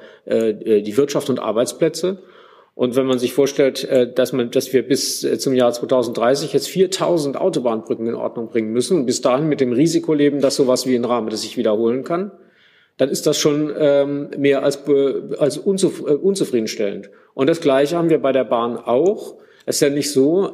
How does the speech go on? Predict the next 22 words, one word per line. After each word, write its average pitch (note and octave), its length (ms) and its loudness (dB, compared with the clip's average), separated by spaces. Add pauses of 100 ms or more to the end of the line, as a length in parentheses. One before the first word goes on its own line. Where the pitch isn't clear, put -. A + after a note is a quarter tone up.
dass D3 180 0
man D3 120 0
in C#3 100 0
den C3+ 220 2
letzten C#3 840 -2
Jahren C#3 480 2
die C#3 80 -2
Bahn D3 600 -2
nicht D3 260 0
hätte C#3+ 240 2
ertüchtigen C#3 500 0
können, A2+ 200 2
dass A#2 140 0
man B2 100 0
das B2 180 -2
Netz C3+ 240 0
nicht E3 200 0
hätte C3+ 180 2
ertüchtigen - 640 -6
können. G2 320 -8 (520)
Und A#2+ 160 0
es B2+ 240 -4